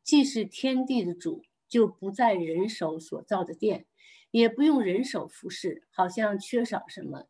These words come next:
自己倒将生命、气息、万物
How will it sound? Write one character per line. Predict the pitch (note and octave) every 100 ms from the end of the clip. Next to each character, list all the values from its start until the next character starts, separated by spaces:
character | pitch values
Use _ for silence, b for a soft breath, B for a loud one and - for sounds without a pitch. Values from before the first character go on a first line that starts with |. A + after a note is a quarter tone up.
| -
自 | C4+ A3+
己 | - E3 -
倒 | - G3
将 | F3 F#3+ F#3
生 | F3+ B3 B3+
命、 | B3 F#3+ - _ _
气 | - - G#3
息、 | F3+ F#3+ F#3 F3 - _ _
万 | - A#3+ F#3
物 | F#3 E3+ -